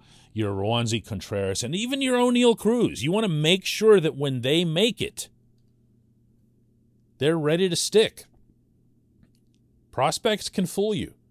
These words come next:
Gregory Polanco was the world's greatest prospect. Got to Pittsburgh, actually debuted, some of you will recall, with a series in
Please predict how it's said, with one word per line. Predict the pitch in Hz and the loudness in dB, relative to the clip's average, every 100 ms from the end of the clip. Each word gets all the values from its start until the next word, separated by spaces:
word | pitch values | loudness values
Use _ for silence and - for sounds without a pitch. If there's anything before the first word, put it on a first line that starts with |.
| _ _ _ | _ _ _
Gregory | 110 151 190 185 | 0 2 2 -2
Polanco | 165 170 185 170 139 113 | -2 -2 -4 -2 -4 -2
was | 104 90 - _ | -6 -8 -14 _
the | 127 | -8
world's | 123 151 165 139 | -4 -2 -2 -4
greatest | 110 120 151 156 - - | -10 -4 -2 -2 -4 -2
prospect. | 147 160 - 78 - _ _ _ _ | 0 0 -2 -8 -8 _ _ _ _
Got | 110 165 - | 0 2 0
to | 160 | -8
Pittsburgh, | - 226 - 127 110 123 - _ _ _ _ _ _ _ - | -4 -4 -2 -4 -4 -6 -12 _ _ _ _ _ _ _ -8
actually | 160 - 127 98 _ 101 | -6 -4 -6 -10 _ -2
debuted, | 139 131 127 214 160 - | 0 0 0 0 0 -2
some | 120 | -4
of | 113 | -4
you | 113 | -2
will | 104 | -2
recall, | 92 87 - 113 98 _ _ _ _ _ | -4 -6 -2 0 0 _ _ _ _ _
with | 110 92 | -10 -8
a | |
series | - 156 160 139 104 | -6 -4 -2 0 -2
in | 95 104 90 | -4 -6 -6